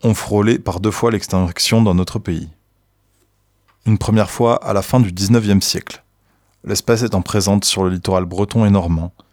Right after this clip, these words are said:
des campagnes de destruction d'oiseaux piscivores vont réduire les effectifs à soixante couples, cantonnés au nord-est de la Normandie. C'est vraisemblablement cette population qui est à l'origine de la réaugmentation progressive des effectifs dans l'Hexagone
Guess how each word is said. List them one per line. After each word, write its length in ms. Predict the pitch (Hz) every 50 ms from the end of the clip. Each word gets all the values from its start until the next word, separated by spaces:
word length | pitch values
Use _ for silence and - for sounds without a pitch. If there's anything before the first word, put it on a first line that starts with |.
| _ _ - - _ _
des 120 | - 101 90
campagnes 400 | - 110 107 - 127 123 123 113
de 140 | 98 95 90
destruction 540 | 87 107 104 - - - - - - 120
d'oiseaux 280 | 120 110 98 90 101 107
piscivores 720 | - - - 135 - - - 101 87 82 82 85 - - - _ _ - - _ _ -
vont 140 | 101 95
réduire 300 | 92 110 117 117 123 120
les 160 | 110 98 90 95
effectifs 540 | 92 - 101 - - - 120 - - - _ _ -
à 100 | - 95
soixante 400 | - - - 117 - - 117 113
couples, 340 | - - - - - - - _ _ _ _ _ _ -
cantonnés 380 | - 117 104 - 104 98 104
au 80 | 107 104
nord-est 400 | 92 92 90 98 104 - - 98
de 100 | 85 90
la 100 | 85 85
Normandie. 640 | 92 101 98 95 92 87 85 82 80 - - - - _ _ _ _ _ _ _ _ _ _ _ _ _ _ _ _ _ _ _ _ _ _ _ _ _ _ _ _ _ _ _ _ _ _ _ _ _ _ _ _ _ _ _
C'est 160 | - - 101 92
vraisemblablement 680 | 98 117 110 - - 127 120 117 107 101 98 101 113
cette 200 | 110 - 113 -
population 600 | - 104 85 - 101 92 85 - - - 101 101
qui 100 | - 113
est 120 | 98 -
à 40 | 98
l'origine 540 | 95 92 87 92 82 78 85 92 101 - 143
de 140 | - 90 92
la 140 | 90 90 87
réaugmentation 680 | 92 110 110 101 104 101 98 95 104 98 - 104 95
progressive 640 | - - - 127 120 101 107 101 - - - 107 101
des 200 | 95 87 82 90
effectifs 520 | 98 - - 101 - - - - 95 - -
dans 120 | 98 90
l'Hexagone 500 | 90 90 87 87 82 82 85 82 92 -